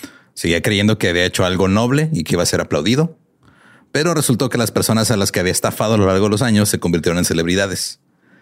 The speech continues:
Empleados de hotel, encargados de casas de huéspedes, eh, clérigos, impresores, gente de la Y M C A,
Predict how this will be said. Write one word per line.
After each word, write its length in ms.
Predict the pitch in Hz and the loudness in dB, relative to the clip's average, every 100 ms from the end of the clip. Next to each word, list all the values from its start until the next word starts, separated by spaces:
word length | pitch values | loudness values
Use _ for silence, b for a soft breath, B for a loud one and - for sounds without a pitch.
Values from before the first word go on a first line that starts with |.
| B B B - | B B B -8
Empleados 380 | 82 80 92 101 | -4 0 2 2
de 60 | 95 | 0
hotel, 460 | - 120 127 127 117 | 0 0 2 2 2
encargados 400 | 85 87 87 95 | 0 2 0 0
de 80 | - | -2
casas 220 | 85 82 | -4 -2
de 60 | 78 | 0
huéspedes, 720 | 113 131 127 120 117 113 - b b b - | 0 0 0 2 0 -2 -8 b b b -2
eh, 300 | 85 82 - | 0 0 0
clérigos, 500 | 101 110 107 107 101 | 0 2 2 2 0
impresores, 640 | 78 87 101 104 104 92 | 0 0 2 2 2 0
gente 280 | - 90 98 | -4 -4 -2
de 40 | |
la 80 | 95 | 0
Y 160 | 85 90 | 2 2
M 80 | 92 | 2
C 220 | 104 95 | 2 2
A, 300 | 98 104 | 0 -4